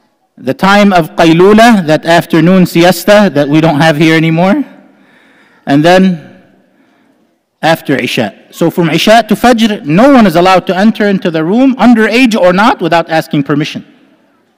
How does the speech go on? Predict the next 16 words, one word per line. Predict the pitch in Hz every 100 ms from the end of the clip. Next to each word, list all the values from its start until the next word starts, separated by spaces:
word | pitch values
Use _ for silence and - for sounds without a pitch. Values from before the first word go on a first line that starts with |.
| _ _ _ _ _ _ _ _ _ -
And | 160 170
during | 165 170 156
that | 147 147 - -
Qaylula | 156 156 165 151 127
time | 143 135 131
when | 120
people | 113 139 127
used | 127 120
to | 123
have | 131 120 117
that | 113 120
afternoon | 117 - 117 117 104
nap. | 95 82 - _ _ _ _ _ _ _ _ _ _ _ _ _ _ _ _ _ _ _ _ _ _ _ _ _ _ _ _ _ _ _ _
Those | - 220 208
who | 214
are | 220 214 - -